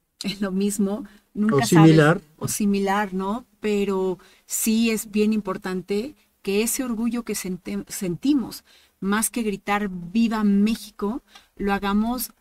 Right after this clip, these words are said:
Speaker 1: desde la conciencia y desde esa parte, eh, de sentirnos orgullosos, pero también con ese conocimiento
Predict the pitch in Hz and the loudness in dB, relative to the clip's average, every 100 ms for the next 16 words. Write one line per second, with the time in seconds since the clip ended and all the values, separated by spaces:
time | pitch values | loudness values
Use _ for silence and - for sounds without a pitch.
0 | _ 185 165 196 185 170 196 190 190 185 | _ -10 -2 0 0 -2 -2 0 0 -2
1 | - 185 185 - - 226 226 226 - 208 | -6 -2 -2 -4 -2 0 2 0 0 -2
2 | 220 - 202 185 185 170 190 190 - 202 | -4 -4 -6 -4 -6 -4 -4 -4 -4 -6
3 | - 233 - - 214 214 214 220 220 - | -4 -8 -8 -2 -2 -2 -6 -6 -8 -18
4 | - - - 196 185 190 190 185 190 214 | -20 -20 -2 0 0 -2 -6 -2 -2 0
5 | 226 - 208 196 202 208 240 233 208 196 | -2 -2 -4 -2 -2 -2 -4 -6 -6 -6
6 | 202 202 247 285 240 254 247 220 202 196 | -2 -2 -2 -4 -6 -8 -8 -8 -6 -4
7 | 202 208 214 262 | -4 -4 -6 -8